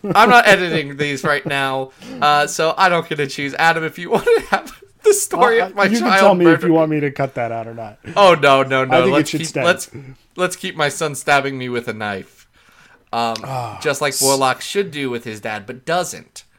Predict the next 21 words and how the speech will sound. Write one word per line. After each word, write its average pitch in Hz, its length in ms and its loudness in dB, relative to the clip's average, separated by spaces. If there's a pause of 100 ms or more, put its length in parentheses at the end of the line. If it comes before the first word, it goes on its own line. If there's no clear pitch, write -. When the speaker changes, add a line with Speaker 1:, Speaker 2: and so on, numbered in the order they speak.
(180)
Speaker 2:
No. 165 460 2
Speaker 1:
Um, 92 160 -6
Speaker 2:
Uh, 135 280 4
in 127 120 -8
fact, 135 520 -4
they 135 180 -2
go 156 260 -2
on 120 400 -8
the 135 120 -4
run. 131 460 -2
So 123 300 -6
the 117 120 -10
story 156 360 0
begins 135 680 -4
in 113 240 -10
Limbo. 117 460 -4
And, 139 280 -6 (300)
you 233 80 -4
know, 320 160 2
you 185 240 -6
mentioned, 220 580 -4